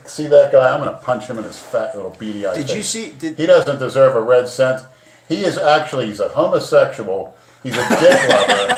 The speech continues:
Speaker 2: <laughs>
Speaker 1: I've heard the comments he made when he gets high and stuff and stoned.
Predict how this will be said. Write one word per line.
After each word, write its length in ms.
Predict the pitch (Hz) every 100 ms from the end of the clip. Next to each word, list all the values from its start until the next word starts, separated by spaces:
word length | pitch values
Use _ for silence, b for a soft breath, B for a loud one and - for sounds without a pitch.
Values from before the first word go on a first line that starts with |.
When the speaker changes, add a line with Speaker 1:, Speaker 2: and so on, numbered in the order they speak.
| -
Speaker 2:
<laughs> 200 | 269 - 247 -
Speaker 1:
I've 140 | 147 156
heard 260 | 170 180
the 80 | 165 135
comments 560 | 151 160 160 151 139
he 80 | 131
made 160 | 127 131
when 120 | 127
he 100 | 143
gets 280 | 139 135 -
high 340 | 127 131 135
and 140 | 131 110
stuff 280 | - 113 98
and 120 | 101
stoned. 500 | - 123 117 110